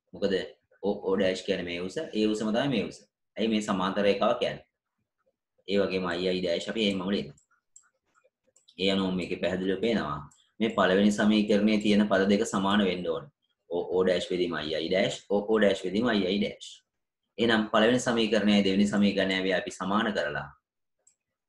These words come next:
පළවෙනි සමීකරණයේ තියෙන කරුණු දෙවෙනි තියෙන සමීකරණයට සමාන නිසා ඒ දෙක සමාන කරනවා. මොකද්ද මේ කියන්නේ? U බෙදීම V. U බෙදීම V සමානයි.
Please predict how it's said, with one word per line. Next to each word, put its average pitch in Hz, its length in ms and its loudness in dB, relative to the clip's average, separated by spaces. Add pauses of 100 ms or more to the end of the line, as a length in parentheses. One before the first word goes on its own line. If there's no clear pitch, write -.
(160)
පළවෙනි 87 320 -2
සමීකරණයේ 90 540 -4
තියෙන 90 240 -4
කරුණු 87 400 -2 (540)
දෙවෙනි 98 320 2
තියෙන 104 220 2 (160)
සමීකරණයට 95 640 -2
සමාන 104 400 0
නිසා 76 320 -4 (1000)
ඒ 117 100 -2
දෙක 139 140 2
සමාන 113 340 2
කරනවා. 73 360 -4 (100)
මොකද්ද 98 320 0
මේ 95 120 2
කියන්නේ? 123 360 2
U 135 120 4
බෙදීම 131 340 4
V. 110 140 2 (1400)
U 107 280 2
බෙදීම 90 440 0 (1000)
V 95 100 -4 (1500)
සමානයි. 85 960 2